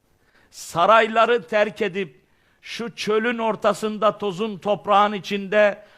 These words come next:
rüzgar savurdukça ağzına burnuna kumlar dolan o Asiye annemize, 'Ne oldu, değdi mi?' dedi. 'Musa'nın dinine girdin de başın göğe mi erdi?' dedi.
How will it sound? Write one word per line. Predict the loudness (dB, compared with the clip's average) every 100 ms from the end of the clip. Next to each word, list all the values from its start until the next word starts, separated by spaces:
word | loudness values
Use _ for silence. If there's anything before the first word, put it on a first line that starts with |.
| _
rüzgar | -10 -8 -2 2 2 0
savurdukça | -4 -4 -4 -6 -8 -6 -4 -4
ağzına | 0 2 2 -2 -2 -2
burnuna | -2 -6 -6 -2 -2 -2
kumlar | -8 -4 0 0 2
dolan | 0 2 0 -4 -16 _ _ _ _ _
o | -2 2
Asiye | 2 0 -2 0
annemize, | 2 0 -2 -4 -4 -2 -2 -4 -14 _ _ _ _ _
'Ne | -14 -2 4
oldu, | 6 6 4 0 -6 -2
değdi | 2 2 2 -2
mi?' | -2 -4
dedi. | -4 -6
'Musa'nın | -8 -6 -4 2 2 2 -4 -6
dinine | -4 -4 -2 -2
girdin | -2 -2 -2 -2 -6 -2
de | 0 0
başın | 0 -2 -6 -2
göğe | 2 2
mi | 2
erdi?' | -2 -4 -8 -16
dedi. | -18 -20